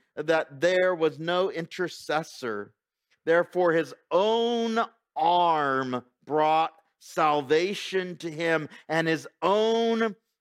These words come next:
righteousness, it sustained him.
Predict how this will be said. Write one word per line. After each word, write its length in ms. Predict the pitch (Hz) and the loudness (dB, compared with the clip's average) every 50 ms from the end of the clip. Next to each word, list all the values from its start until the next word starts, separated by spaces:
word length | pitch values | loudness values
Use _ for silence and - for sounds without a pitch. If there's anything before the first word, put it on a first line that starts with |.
| _ - | _ -18
righteousness, 1300 | 113 113 113 120 147 156 170 180 180 180 - 165 151 - - 143 131 117 113 107 101 - - - - _ _ _ _ - | -16 -12 -6 -2 0 2 2 2 0 -4 -8 -8 -8 -8 -10 -8 -8 -6 -6 -6 -8 -12 -20 -20 -20 _ _ _ _ -14
it 220 | 117 127 127 _ | -14 -14 -14 _
sustained 1000 | - - 110 107 - - - - - - - 110 110 110 104 104 101 98 95 87 | -20 -18 -18 -16 -16 -16 -16 -16 -16 -18 -16 -16 -14 -14 -14 -16 -18 -20 -20 -20
him. 480 | - 90 82 73 73 73 80 - _ | -20 -20 -20 -20 -20 -20 -20 -20 _